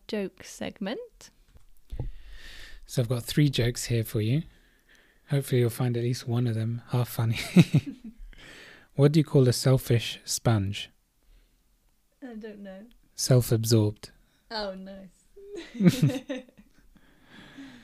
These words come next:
Speaker 2: What does a selfish cow say?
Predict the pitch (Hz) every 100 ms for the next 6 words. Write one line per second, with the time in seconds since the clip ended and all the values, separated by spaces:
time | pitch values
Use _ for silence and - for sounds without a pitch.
0 | 202 185 - _ _ _ - 151 156 147
1 | 135 - 143 135 139 - - 135 131 -
2 | 104 104 -